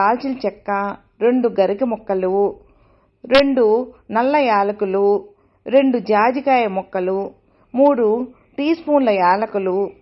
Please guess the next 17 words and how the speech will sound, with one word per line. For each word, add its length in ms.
ఒక 120
టేబుల్ 360
స్పూన్ 320
లవంగాలు, 640
రెండు 200
రు-, 260
టీ 100
స్పూన్ల 440
సోంపు, 480
ఐదు 240
బే 120
ఆకుల 280
ముక్కలు 380
వేసి 380
వేయించుకోండి. 720
ఈ 20
మసాలా 480